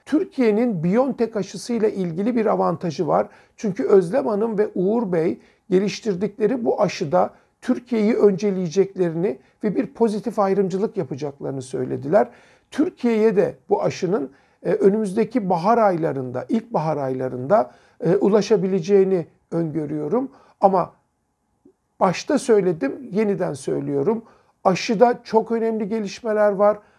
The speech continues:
ama bu çok önemli gelişmeler bizim gevşememiz için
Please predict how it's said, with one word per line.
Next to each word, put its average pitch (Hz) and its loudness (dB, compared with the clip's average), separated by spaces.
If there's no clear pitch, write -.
ama 175 0
bu 190 -6
çok 262 -2
önemli 175 2
gelişmeler 147 0
bizim 175 -2
gevşememiz 202 0
için 226 -6